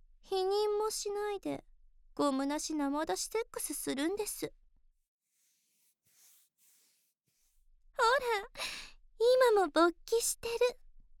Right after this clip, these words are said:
今更隠すことなんか何もないでしょ？しましょうよ。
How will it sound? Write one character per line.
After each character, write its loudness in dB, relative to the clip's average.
今 0
更 -2
隠 -6
す 0
こ 0
と 0
な 2
ん -2
か -10
何 2
も 2
な 0
い -2
で -2
し -6
ょ？ -4
し -6
ま -2
し -4
ょ 4
う -6
よ。 -8